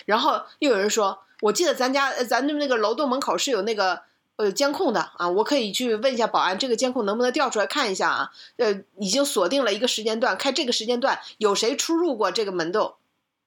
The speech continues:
后来呢，有人说，哎呀，好像是我不小心拿错了，我已经放回楼下了，你自己去取一下吧。就很快就把这个又给找回来了啊。还有一次是，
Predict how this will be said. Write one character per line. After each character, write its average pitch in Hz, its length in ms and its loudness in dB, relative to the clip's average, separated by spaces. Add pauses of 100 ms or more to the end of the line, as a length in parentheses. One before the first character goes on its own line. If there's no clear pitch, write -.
(120)
后 339 120 -2
来 254 160 2
呢， 262 240 -2 (600)
有 185 160 2
人 190 80 0
说， 208 140 0
哎 269 120 0
呀， 190 220 -2 (720)
好 220 160 0
像 294 100 2
是 311 120 0
我 190 120 0
不 269 100 -2
小 233 140 0
心 214 160 -2
拿 175 160 2
错 247 220 0
了， 143 160 -2 (160)
我 247 120 2
已 226 40 -2
经 254 100 2
放 302 160 2
回 208 140 0
楼 165 120 4
下 190 200 2
了， 147 220 -4 (240)
你 185 120 -12
自 247 120 -8
己 214 80 -2
去 214 120 -2
取 208 200 -2
一 170 60 -4
下 180 200 2
吧。 - 240 -8 (340)
就 392 140 2 (720)
很 226 260 2
快 339 220 2
就 247 340 0 (260)
把 190 60 4
这 214 120 2
个 202 140 0
又 214 100 2
给 196 80 -2
找 175 200 -2
回 160 100 -6
来 151 140 0
了 143 100 0
啊。 - 240 -6 (1200)
还 - 180 4
有 220 100 4
一 175 100 2
次 220 220 0
是， 190 300 0